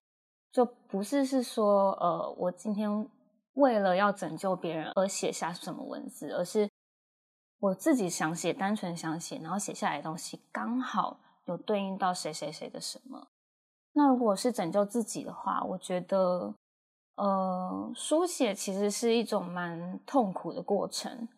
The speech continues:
因为要不断地把自己剖开再剖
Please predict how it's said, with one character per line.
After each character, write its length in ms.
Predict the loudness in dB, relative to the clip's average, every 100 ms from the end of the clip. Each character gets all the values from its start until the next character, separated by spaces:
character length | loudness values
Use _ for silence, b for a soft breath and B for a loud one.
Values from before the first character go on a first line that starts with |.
| -8
因 180 | -2 4
为 460 | 6 6 2 -2 -6 _ _ _ _ _
要 160 | 4 4
不 160 | 4 2
断 240 | 2 2
地 100 | 2
把 220 | 0 -4
自 140 | -4 -2
己 280 | 0 -2 -6
剖 200 | -8 -6
开 200 | -4 -2
再 160 | 0
剖 100 | 0